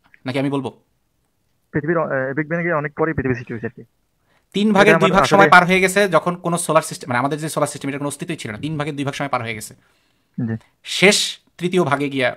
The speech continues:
Speaker 1: পৃথিবীর অস্তিত্ব। পৃথিবীর অস্তিত্ব এখন থেকে, মানে বিগ ব্যাং এর অস্তিত্বের, বিগ ব্যাং এর ঘটনাটা ঘটার অনেক পরের ঘটনা, এখন থেকে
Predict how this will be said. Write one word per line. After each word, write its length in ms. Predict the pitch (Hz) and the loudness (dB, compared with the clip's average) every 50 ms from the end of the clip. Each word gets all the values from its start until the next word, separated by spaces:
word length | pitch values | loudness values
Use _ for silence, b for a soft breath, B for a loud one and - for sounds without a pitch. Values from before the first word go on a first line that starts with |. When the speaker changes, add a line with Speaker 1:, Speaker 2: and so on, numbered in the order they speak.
| _ | _
Speaker 1:
পৃথিবীর 260 | - 135 139 131 131 120 | -10 -8 -8 -6 -6 -8
অস্তিত্ব। 380 | 120 - 120 - - - - - _ _ _ _ _ _ _ _ _ _ _ _ | -8 -12 -16 -16 -16 -18 -18 -20 _ _ _ _ _ _ _ _ _ _ _ _
পৃথিবীর 260 | - 131 - 165 180 | -10 -2 0 0 0
অস্তিত্ব 260 | 175 - 180 185 185 | 0 0 -2 0 0
এখন 200 | 165 147 - 180 | 0 0 0 -2
থেকে, 280 | 180 202 185 214 262 311 - _ _ _ _ _ _ _ _ _ _ _ _ _ _ _ _ _ _ _ _ _ _ _ _ _ _ _ _ _ _ _ _ _ _ 139 | -4 -2 -2 -4 -4 -4 -6 _ _ _ _ _ _ _ _ _ _ _ _ _ _ _ _ _ _ _ _ _ _ _ _ _ _ _ _ _ _ _ _ _ _ -4
মানে 360 | 135 139 147 143 143 - - _ _ _ _ _ _ _ _ _ _ _ _ _ _ - | -2 -2 0 -2 -4 -6 -10 _ _ _ _ _ _ _ _ _ _ _ _ _ _ -8
বিগ 220 | 120 143 156 151 | -6 -6 -2 0
ব্যাং 180 | 175 180 180 180 | 2 2 4 2
এর 120 | 185 180 | 0 -2
অস্তিত্বের, 540 | - - - - - 190 185 185 185 156 - - _ _ _ - | -6 -12 -12 -8 -6 -6 -4 -2 -2 -2 -2 -4 _ _ _ -6
বিগ 180 | 135 175 165 | -4 0 4
ব্যাং 180 | 165 196 202 208 | 4 6 6 6
এর 80 | 214 202 180 - 165 | 4 2 -2 -8 -10
ঘটনাটা 340 | - 143 139 160 175 175 180 | -8 -4 -2 0 2 2 2
ঘটার 240 | 156 147 160 156 127 - - _ _ | 2 4 4 2 2 2 -4 _ _
অনেক 260 | - 170 190 202 185 - | 0 2 2 2 2 2
পরের 200 | 151 131 117 107 - - - _ _ _ - - _ _ _ _ - - | 2 0 0 0 -6 -14 -20 _ _ _ -20 -20 _ _ _ _ -20 -18
ঘটনা, 200 | 123 120 117 - | -16 -14 -14 -12
এখন 180 | 120 - 147 143 | -10 -10 -10 -6
থেকে 240 | 156 - 202 240 | -4 -4 -4 -4